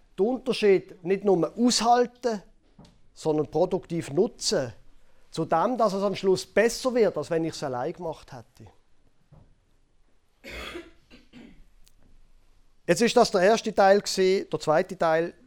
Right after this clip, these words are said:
von der Predigt ist weniger lang.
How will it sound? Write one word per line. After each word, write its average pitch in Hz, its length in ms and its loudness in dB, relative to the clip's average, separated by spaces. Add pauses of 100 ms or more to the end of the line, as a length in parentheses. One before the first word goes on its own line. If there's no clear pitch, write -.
(140)
von 143 160 -10
der 131 80 -10
Predigt 151 580 -6 (120)
ist 131 340 -14 (260)
weniger 165 440 -8
lang. 160 320 -2